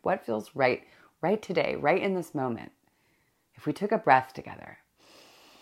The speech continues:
and we exhaled it, <coughs> and I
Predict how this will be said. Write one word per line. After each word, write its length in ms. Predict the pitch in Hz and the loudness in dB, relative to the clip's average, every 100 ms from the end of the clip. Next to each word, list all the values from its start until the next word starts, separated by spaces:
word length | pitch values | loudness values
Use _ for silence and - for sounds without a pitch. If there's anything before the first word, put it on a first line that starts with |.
| - - - _ _ _ _ _ _ _ | -20 -20 -20 _ _ _ _ _ _ _
and 120 | 160 | -4
we 100 | 156 | -4
exhaled 480 | - 180 - 156 120 | -2 -6 -6 -6 -6
it, 320 | - - - - - - - - _ _ _ _ _ _ _ _ _ - _ _ _ _ _ _ _ _ - | -10 -16 -20 -20 -20 -20 -20 -20 _ _ _ _ _ _ _ _ _ -20 _ _ _ _ _ _ _ _ -16
<coughs> 260 | - _ - | -16 _ -2
and 80 | - - - - - - _ _ _ _ _ _ _ _ _ - | -2 -8 -10 -10 -12 -18 _ _ _ _ _ _ _ _ _ -20
I 80 | - | -20